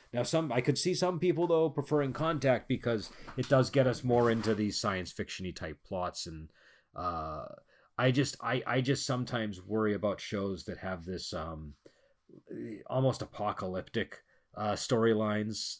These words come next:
you know, that can only lead to some kind of massive conflict or something. Um,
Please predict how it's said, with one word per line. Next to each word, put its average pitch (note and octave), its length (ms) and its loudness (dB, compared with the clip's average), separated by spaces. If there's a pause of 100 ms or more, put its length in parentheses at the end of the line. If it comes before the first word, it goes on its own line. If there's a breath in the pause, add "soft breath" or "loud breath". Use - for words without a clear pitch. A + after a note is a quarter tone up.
you A2 80 -4
know, F#2+ 160 -2
that F2 180 -6
can G2+ 120 -4
only G2 200 -2
lead F#2+ 420 0
to F2 300 0
some F2 200 -10
kind F2+ 200 -4
of D#2+ 60 -6
massive F2 400 -6
conflict F#2 560 -8
or F#2 40 -2
something. F2+ 420 -6 (440 loud breath)
Um, F#2 440 0